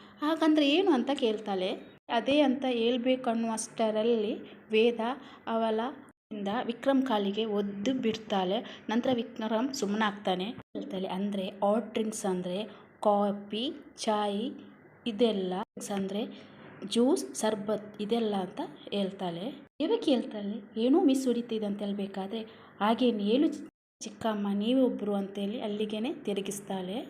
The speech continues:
ವಿಕ್ರಮ್ನ ಹತ್ರ ಕೇಳ್ತಾಳೆ, "ಯಾಕಣ್ಣ ನೀವು ಜೋರಾಗಿ ಬೊಬ್ಬೆ ಹಿಡ್ದದ್ದು?" ಅಂತ ಹೇಳ್ಬೇಕಾದ್ರೆ, "ನನಗೆ ಒಂದು ಇರುವೆ ಕಚ್ಚಿತ್ತು" ಅಂತ ಹೇಳ್ಬೇಕಾದ್ರೆ, ದೇವಕಿ ಹೇಳ್ತಾಳೆ, "ಇಷ್ಟು ದೊಡ್ಡ ಎಲಿಫೆಂಟಿಗೆ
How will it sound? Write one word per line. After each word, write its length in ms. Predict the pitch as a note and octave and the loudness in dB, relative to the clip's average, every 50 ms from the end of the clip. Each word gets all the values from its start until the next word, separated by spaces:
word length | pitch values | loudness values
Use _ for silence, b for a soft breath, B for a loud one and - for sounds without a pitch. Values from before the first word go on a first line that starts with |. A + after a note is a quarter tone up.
| - | -10
ವಿಕ್ರಮ್ನ 360 | G#3+ A3 - - D4+ D#4+ D#4+ C#4+ | -10 -8 -2 2 4 4 4 2
ಹತ್ರ 140 | - - G3+ | 0 -4 -8
ಕೇಳ್ತಾಳೆ, 640 | G3+ - G3 F#3+ - - G3 F#3 F#3 F#3 G3 G#3+ B B B B B B - | -6 -6 -6 -6 -6 -8 -10 -8 -6 -6 -6 -8 B B B B B B -2
"ಯಾಕಣ್ಣ 380 | A3+ C4 D4+ D4 - C#4+ A#3+ A3 | 0 0 0 0 0 -2 -2 -2
ನೀವು 180 | G#3+ G#3+ G#3+ | -4 -4 -6
ಜೋರಾಗಿ 420 | F#3+ - G#3+ A3+ A#3 A3+ A3 G#3 - | -4 -2 -2 -2 0 -2 -4 -4 -4
ಬೊಬ್ಬೆ 300 | G#3 G#3 G#3 - A3 G#3+ | -4 -4 -2 0 0 0
ಹಿಡ್ದದ್ದು?" 340 | G#3 G#3 G#3 G#3+ F#3+ F#3+ | 0 -2 -4 -6 -6 -6
ಅಂತ 140 | F#3 F#3 F#3+ | -6 -8 -8
ಹೇಳ್ಬೇಕಾದ್ರೆ, 580 | G3 F#3+ F#3 F#3 F#3 F#3 F#3 F#3+ G3+ A3 G#3+ G#3 B B B B B | -8 -10 -8 -8 -10 -8 -10 -10 -10 -10 -12 -12 B B B B B
"ನನಗೆ 300 | A3 A3 A3 A3 G#3+ G#3+ | -4 -4 -4 -4 -4 -4
ಒಂದು 180 | G#3 G3+ G3+ G#3 | -4 -4 -4 -2
ಇರುವೆ 200 | G#3+ A3+ B3 A#3+ | -2 0 -2 0
ಕಚ್ಚಿತ್ತು" 500 | A#3 G#3+ G#3 - - - G3 G3 - F#3+ | -2 -4 -8 -8 -8 -8 -8 -6 -6 -6
ಅಂತ 160 | F#3+ G3 G3+ | -6 -6 -6
ಹೇಳ್ಬೇಕಾದ್ರೆ, 920 | G3+ F#3+ G3 F#3+ F#3 - F#3 F#3 F3+ - F#3+ G3 G3+ - - - B B B B B B B B - - - | -6 -4 -4 -6 -8 -8 -10 -10 -10 -10 -12 -12 -12 -12 -16 -20 B B B B B B B B -12 -4 0
ದೇವಕಿ 360 | A3 A#3 C4+ C#4 C#4 C4+ A3+ | 0 2 2 0 2 0 0
ಹೇಳ್ತಾಳೆ, 380 | G3+ G3 - - F#3+ F#3 G3 | 0 0 -4 -8 -10 -10 -10
"ಇಷ್ಟು 340 | - - A3 - - C#4+ C4 | -10 -10 -8 -6 -4 -2 -2
ದೊಡ್ಡ 220 | B3+ A3+ - - G#3 | -2 -2 -4 -4 -4
ಎಲಿಫೆಂಟಿಗೆ 840 | G3 G3 G#3 G#3+ G#3 G#3+ A3 G#3 G3+ G3+ G3+ - G3 G3+ G3 G3+ | -4 -2 -4 -4 -4 -2 -2 -2 -2 -4 -6 -6 -8 -8 -6 -8